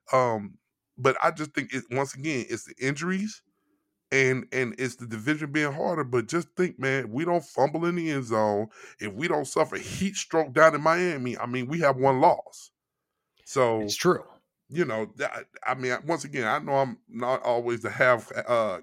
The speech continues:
Speaker 1: glass half full type guy, but I, yeah, I, I, the thing I was thankful for, and I tweeted it out, <laughs> that Tr-, Tre'Davious White was back out there. Like, I was
Speaker 2: Right.
Speaker 1: thankful about that.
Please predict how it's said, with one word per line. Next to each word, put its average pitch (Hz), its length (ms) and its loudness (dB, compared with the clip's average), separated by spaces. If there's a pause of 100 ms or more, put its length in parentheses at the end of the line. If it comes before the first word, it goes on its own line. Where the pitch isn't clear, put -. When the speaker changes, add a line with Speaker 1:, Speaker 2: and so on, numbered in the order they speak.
Speaker 1:
glass 127 320 4
half 123 220 2
full 147 280 -2
type 143 280 0
guy, 139 280 2 (380)
but 107 180 -2 (340)
I, 98 140 -6 (560)
yeah, 131 320 2
I, 95 220 -2 (100)
I, - 120 -2 (600)
the 123 80 -4
thing 180 260 6
I 165 80 8
was 170 140 2 (100)
thankful 175 280 2
for, 170 240 4
and 127 100 4
I 117 60 2
tweeted 170 500 -2
it 170 60 2
out, 165 280 4 (460)
<laughs> - 460 -16
that 127 220 4 (220)
Tr-, 196 140 2
Tre'Davious 143 600 -2
White 139 200 4
was 113 140 -4
back 120 260 2
out 110 220 0
there. 76 220 -12 (120)
Like, 120 220 2 (120)
I 127 120 4
was 127 280 0
Speaker 2:
Right. 82 240 -6
Speaker 1:
thankful 131 420 2
about 113 320 2
that. 101 220 -4